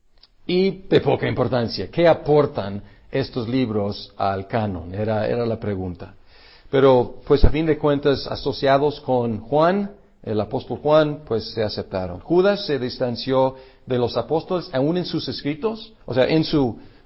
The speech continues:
en, en, en Judas, él habla de los apóstoles. Entonces, él mismo se distanciaba,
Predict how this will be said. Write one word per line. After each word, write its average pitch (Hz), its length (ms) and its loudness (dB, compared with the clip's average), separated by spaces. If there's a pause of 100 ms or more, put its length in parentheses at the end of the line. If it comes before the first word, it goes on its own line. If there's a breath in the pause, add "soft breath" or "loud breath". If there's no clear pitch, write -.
en, 123 380 2
en, 151 320 -2
en 147 100 -4
Judas, 143 500 2
él 156 200 2
habla 165 320 2
de 139 160 4
los 131 340 -2
apóstoles. 127 880 0 (240)
Entonces, 127 460 -2
él 151 280 4
mismo 156 460 4
se 131 300 4
distanciaba, 131 800 4